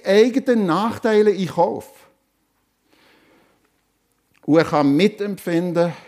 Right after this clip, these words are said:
ohne Neid und ohne Eifersucht, hier die Stelle nochmal, der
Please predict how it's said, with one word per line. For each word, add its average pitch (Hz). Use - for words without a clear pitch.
ohne 190
Neid 175
und 135
ohne 160
Eifersucht, 147
hier 139
die 123
Stelle 135
nochmal, 127
der 127